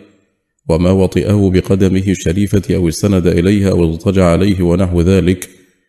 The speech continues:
فلا يشرع اتباعه في ذلك،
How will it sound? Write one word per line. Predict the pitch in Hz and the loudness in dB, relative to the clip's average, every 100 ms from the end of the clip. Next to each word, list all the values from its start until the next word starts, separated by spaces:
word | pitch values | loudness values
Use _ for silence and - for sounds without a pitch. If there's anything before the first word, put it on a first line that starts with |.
| _ _ _ _ | _ _ _ _
فلا | - 90 85 | 0 2 0
يشرع | 98 104 87 | -2 -2 -2
اتباعه | 82 90 92 95 90 92 | -2 0 0 0 0 -2
في | 87 90 | -2 0
ذلك، | 87 104 87 - | 2 0 0 -6